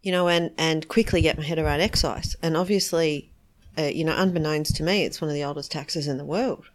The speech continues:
Add that to the fact that we're one of the most highly regulated countries when it comes to pr-, producing beer. Again, I'd argue beer's our national drink. We're Australians. We drink beer.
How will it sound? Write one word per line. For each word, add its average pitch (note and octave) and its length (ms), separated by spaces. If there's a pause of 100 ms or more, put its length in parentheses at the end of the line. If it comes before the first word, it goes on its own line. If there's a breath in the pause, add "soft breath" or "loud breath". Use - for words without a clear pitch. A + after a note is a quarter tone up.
(160)
Add F3+ 260
that D#3 200
to F#3 120
the D#3 80
fact D#3+ 280
that - 100
we're D#3 160
one D#3 140
of D3+ 80
the D3 60
most D3 240
highly D#3 360
regulated D3 560
countries E3+ 440
when D3+ 120
it C#3 140
comes D#3+ 300
to D3+ 160 (180)
pr-, F3 140
producing E3 680
beer. F#3 460 (260)
Again, F3+ 340
I'd D3 140
argue C#3+ 520 (500 loud breath)
beer's D#3 220
our C#3+ 120
national C#3+ 380
drink. E3 500 (260)
We're C#3 180
Australians. - 640
We G3+ 120
drink - 260
beer. G#3+ 260